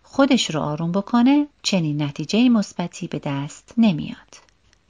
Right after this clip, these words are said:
داشتن یک زندگی شخصی و مستقل. داشتن حریم خصوصی و یک زندگی شخصی بسیار بیشتر از یک زندگی جنسی پرشور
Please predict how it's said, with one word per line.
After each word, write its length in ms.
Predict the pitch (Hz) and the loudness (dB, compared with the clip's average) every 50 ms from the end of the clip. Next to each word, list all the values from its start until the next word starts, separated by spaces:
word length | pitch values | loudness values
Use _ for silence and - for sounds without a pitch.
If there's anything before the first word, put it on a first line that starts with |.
| _ _ | _ _
داشتن 520 | - 240 240 247 240 - - - 302 320 311 | 10 10 12 12 10 8 8 8 8 10 10
یک 440 | 277 233 202 196 185 190 - - 180 | 10 10 10 8 6 4 4 2 4
زندگی 640 | 170 202 208 208 202 233 220 208 - 247 269 285 269 | 6 8 8 8 8 6 4 4 6 6 8 8 8
شخصی 600 | - - 233 214 202 - - - 185 170 170 156 - | 6 6 6 4 4 2 0 0 2 2 2 4 4
و 280 | 156 147 147 143 139 151 | 4 4 4 2 2 4
مستقل. 600 | 175 185 170 - - 135 127 - - 131 - - - - - - _ - | 4 4 4 4 4 2 2 2 0 -2 -4 -6 -10 -18 -20 -2 _ 6
داشتن 440 | 277 277 269 - - 339 359 339 | 8 8 8 6 4 4 6 8
حریم 600 | 339 320 247 208 208 208 185 208 220 220 220 220 | 8 8 8 8 6 6 6 8 8 8 8 8
خصوصی 800 | 220 - - 170 156 - - 156 147 - - - 156 156 156 160 - _ - | 6 4 2 2 2 0 -2 -4 -4 -4 -2 -2 -2 -2 -2 -4 -8 _ -2
و 280 | 170 190 185 185 180 | 2 4 4 6 6
یک 240 | 175 190 240 240 - | 6 6 4 4 4
زندگی 680 | - - 302 302 294 269 269 240 - 220 208 190 165 160 | 4 8 8 8 10 8 6 4 4 4 4 6 4 4
شخصی 720 | - - - 165 151 - - - - - 185 185 185 185 - _ _ - | 4 2 2 0 0 -2 -4 -6 -2 0 0 0 0 -2 -6 _ _ 4
بسیار 560 | 269 262 262 - - 294 294 302 294 294 285 | 4 4 4 4 4 6 8 8 8 8 6
بیشتر 560 | 233 190 220 220 220 - - - 262 254 247 226 | 6 6 6 6 6 4 4 4 6 6 6 6
از 300 | 185 156 143 139 - 160 | 4 2 0 -2 -2 -2
یک 180 | 160 160 - | -2 -2 -2
زندگی 640 | - - 170 160 147 156 147 - - 147 139 135 135 | -2 0 0 0 0 -2 -4 -4 -4 -2 -2 -2 -2
جنسی 600 | 139 - - 180 170 165 - - - 247 240 220 | -2 -2 0 0 0 -2 -4 -2 2 4 4 4
پرشور 680 | 214 - 196 180 165 160 - - - 165 151 147 147 | 4 2 -2 -2 0 0 -2 -2 -2 -4 -6 -6 -8